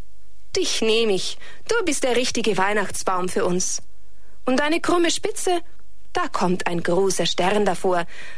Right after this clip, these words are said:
dann sieht man sie nicht mehr." Langsam, behutsam sägte er das Bäumchen ab und trug es auf seiner Schulter nach Hause in den Holzschuppen. Der Heiligabend war da.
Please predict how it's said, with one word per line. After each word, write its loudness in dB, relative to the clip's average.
dann 0
sieht 2
man 2
sie 0
nicht -2
mehr." 0
Langsam, 2
behutsam 0
sägte -2
er 0
das -2
Bäumchen -2
ab -2
und -2
trug 2
es -2
auf -4
seiner 0
Schulter 0
nach 0
Hause 2
in -2
den 2
Holzschuppen. 0
Der 0
Heiligabend 2
war 0
da. 0